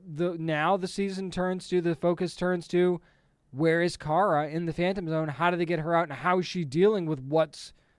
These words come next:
clearly coming at her in the Phantom Zone, right? And then, I'm sure there's a lot of problems that she's gonna be facing in there. So yes, I am s-, I'm still excited for this final season of Supergirl because I, again, you, you throw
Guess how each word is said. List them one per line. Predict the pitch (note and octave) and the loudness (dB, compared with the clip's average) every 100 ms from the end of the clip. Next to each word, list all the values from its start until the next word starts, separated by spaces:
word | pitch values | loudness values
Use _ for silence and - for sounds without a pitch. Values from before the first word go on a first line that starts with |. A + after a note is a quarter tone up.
| _ | _
clearly | - A3 E4+ E4+ B3 | 0 4 4 4 2
coming | F#3 G3 G3 F3+ | 2 2 2 2
at | F#3 G#3 | 2 0
her | D#3 D3+ A#2 _ _ _ _ _ - | -2 -2 -4 _ _ _ _ _ -8
in | F#3 | -4
the | E3+ | -4
Phantom | D3+ E3+ D3 C#3+ | 2 2 2 -2
Zone, | B2+ C#3 A#2 | -4 -4 -4
right? | B2 D3+ | -2 -4
And | D#3+ E3 D3 D3 | -2 -6 -6 -2
then, | |
I'm | E3+ | -2
sure | D#3+ G#3+ F#3+ | -2 0 2
there's | F3+ E3 | 2 2
a | |
lot | D3 A2 B2 D3 F#3 F#3+ E3+ D3 | 0 -2 -2 4 8 8 6 4
of | |
problems | B2+ C#3+ B2 G#2+ F#2 - _ _ _ _ _ _ - | 0 -2 -2 -6 -16 -20 _ _ _ _ _ _ -4
that | E3+ | -4
she's | - E3 | -4 -4
gonna | F3 | -2
be | D#3 | 0
facing | C#3+ D3+ C#3 - B2 G#2 _ _ _ _ - | 0 0 0 -2 -10 -10 _ _ _ _ -2
in | E3 D#3+ | -2 0
there. | D3 A#2+ | -2 -4
So | A#2 F#3+ | -4 -2
yes, | G3 C4 A#3+ | 4 4 2
I | A#3 | 0
am | C4+ D4 | 4 2
s-, | C4+ - | 2 -4
I'm | G#3 A3 | -4 -4
still | - C#4+ | -6 -4
excited | C4+ - A#3+ A#3 | -4 4 4 4
for | A#3 | 4
this | A3 G#3+ | 4 2
final | - - G#3 G#3 | -2 0 2 0
season | F#3+ A3+ G3 | -4 -4 -4
of | F#3 | -4
Supergirl | - G3+ F#3+ F#3+ G3 F#3+ F3+ _ _ _ _ - | -6 -4 -2 2 4 4 2 _ _ _ _ -8
because | F#3+ G3 G#3 G#3 F#3+ | -4 0 2 0 -2
I, | F#3+ G3 G#3+ A3 | -6 -6 -8 -6
again, | F#3 F#3+ D3 | 0 0 0
you, | D#3 | 0
you | F3+ F3+ F3+ | -2 -2 -4
throw | - A3 A3 A3 G#3 | -2 4 6 8 6